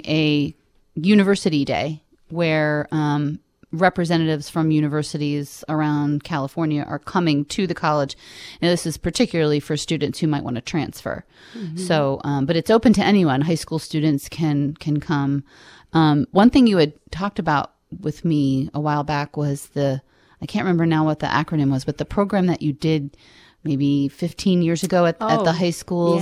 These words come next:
Speaker 1: that
Speaker 2: yes.
Speaker 1: was teaching
Speaker 2: Mm-hmm.
Speaker 1: kind of some of those skills you were talking about.
Speaker 2: It was a wonderful program called sara, Student Employment Readiness Academy. And what it did was get students ready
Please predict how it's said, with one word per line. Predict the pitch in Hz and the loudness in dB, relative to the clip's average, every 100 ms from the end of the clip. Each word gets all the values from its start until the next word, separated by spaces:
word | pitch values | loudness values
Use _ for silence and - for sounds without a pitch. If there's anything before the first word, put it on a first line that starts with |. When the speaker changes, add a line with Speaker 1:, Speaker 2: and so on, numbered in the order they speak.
| 196 | 2
Speaker 1:
that | 180 | 2
Speaker 2:
yes. | |
Speaker 1:
was | 160 156 | 2 -2
teaching | - 170 - 180 165 160 160 156 | -6 -6 0 2 2 2 0 -2
Speaker 2:
Mm-hmm. | 196 220 | -8 -4
Speaker 1:
kind | 190 170 | -2 0
of | |
some | 180 | 0
of | 160 | 0
those | 151 - | -2 -2
skills | - 156 165 | -2 0 0
you | 160 | -2
were | 160 | -2
talking | - 165 - 165 | -4 -6 -2 -2
about. | 165 160 165 - - _ _ | 2 2 2 -2 -14 _ _
Speaker 2:
It | 233 240 | -4 -2
was | 233 214 - - | -2 -4 -6 -4
a | 190 185 - | -6 -6 -12
wonderful | 196 233 254 277 - 190 | -6 -2 0 -2 -2 -4
program | - 202 180 180 175 175 | -2 -4 -4 -4 -6 -6
called | - 175 | -6 -8
sara, | - - 185 180 220 285 294 | -6 -4 -4 -4 -8 -10 -12
Student | - - 202 208 240 254 | -14 -10 -6 -4 -4 -6
Employment | 196 185 - 185 190 202 | -6 -6 -4 -2 -2 -4
Readiness | 175 185 208 208 165 139 - 165 | -6 -4 -4 -2 -4 -4 -8 -12
Academy. | - 175 165 139 135 147 _ _ _ _ _ _ _ _ _ _ _ _ _ _ _ _ _ _ _ - - - - _ | -12 -14 -12 -14 -16 -20 _ _ _ _ _ _ _ _ _ _ _ _ _ _ _ _ _ _ _ -20 -20 -20 -20 _
And | 220 208 | 0 2
what | 202 214 | 2 0
it | 202 | 0
did | 190 202 202 196 | 0 -2 -4 -6
was | 180 175 - | -6 -6 -8
get | 190 - | -8 -8
students | - 226 240 175 - 185 | -6 -4 -2 -4 -6 -4
ready | 202 247 185 170 208 | -2 -4 -6 -10 -12